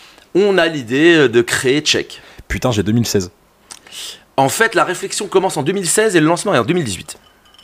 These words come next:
Speaker 2: Ok, d'ac-, ouais, parce que c'est, j'avais vu deux mille dix-huit et en faisant mes recherches, j'ai
Speaker 1: Ouais.
Speaker 2: checké, j'ai vu création deux mille seize et du coup
Speaker 1: Ah, en fait, donc
Speaker 2: déjà, quelque chose.
Speaker 1: Ouais.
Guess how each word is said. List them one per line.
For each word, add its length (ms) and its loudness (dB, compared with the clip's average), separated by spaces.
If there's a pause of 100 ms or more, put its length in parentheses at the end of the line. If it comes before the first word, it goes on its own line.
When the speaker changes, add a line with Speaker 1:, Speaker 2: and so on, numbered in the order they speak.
(160)
Speaker 2:
Ok, 200 2
d'ac-, 240 2
ouais, 240 2
parce 260 0
que 120 -2
c'est, 320 -4
j'avais 240 -4
vu 100 -4
deux 120 -4
mille 140 -2
dix-huit 560 -2 (180)
et 40 -4
en 120 -2
faisant 140 0
mes 100 -4
recherches, 520 -4 (220)
j'ai 120 -2
Speaker 1:
Ouais. 80 4
Speaker 2:
checké, 220 -2
j'ai 160 0
vu 260 -2
création 580 -6
deux 100 -2
mille 180 -4
seize 320 0 (880)
et 200 2
du 120 -8
coup 260 0 (600)
Speaker 1:
Ah, 120 -2 (160)
en 120 0
fait, 440 -2 (220)
donc 400 -4 (540)
Speaker 2:
déjà, 360 2 (540)
quelque 180 -8
chose. 300 -8 (260)
Speaker 1:
Ouais. 180 0